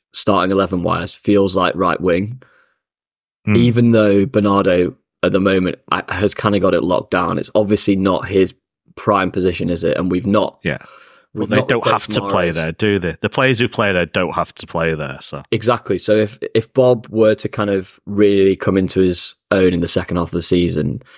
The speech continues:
Speaker 1: it means that you could move Foden into midfield more or play Bernardo centrally, and so then your midfield just looks a bit, bit stronger. Um, the reality is, though,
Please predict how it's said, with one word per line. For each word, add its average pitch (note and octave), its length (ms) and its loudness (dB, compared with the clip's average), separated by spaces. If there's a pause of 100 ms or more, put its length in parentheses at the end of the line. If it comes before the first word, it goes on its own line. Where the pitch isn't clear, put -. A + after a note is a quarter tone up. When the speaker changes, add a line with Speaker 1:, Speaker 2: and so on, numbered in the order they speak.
(240)
Speaker 1:
it F#2 120 2
means G2+ 280 2
that F2 80 0
you F2+ 100 -2
could F2 180 -4
move F2 360 0
Foden F2+ 460 2
into E2+ 220 -4
midfield A2+ 460 0
more G#2 300 4
or F2 120 0
play E2+ 200 -6
Bernardo F#2 420 0
centrally, F2+ 640 -2
and F2 160 -4
so F2+ 280 -2 (420)
then G#2 160 0
your G#2 100 2
midfield G2+ 480 2
just - 180 -8
looks - 200 -2
a F#2 40 -2
bit, F2+ 300 -2 (600)
bit - 160 0
stronger. A2+ 680 0
Um, G2 460 -2 (360)
the A2+ 160 0
reality C3 520 4
is, G2+ 220 0
though, B1+ 240 -2